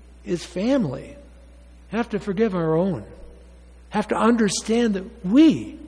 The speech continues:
are called to be merciful. We are called to be like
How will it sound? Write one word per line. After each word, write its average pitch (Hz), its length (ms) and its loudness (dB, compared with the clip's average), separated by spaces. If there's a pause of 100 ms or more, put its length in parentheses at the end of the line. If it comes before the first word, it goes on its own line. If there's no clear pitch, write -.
(140)
are 160 100 -4
called 165 420 0
to 143 60 -2
be 135 140 -2
merciful. 127 680 -6 (160)
We 185 600 8
are 196 160 2
called 214 320 -2
to 202 80 0
be 208 200 -2
like 202 320 0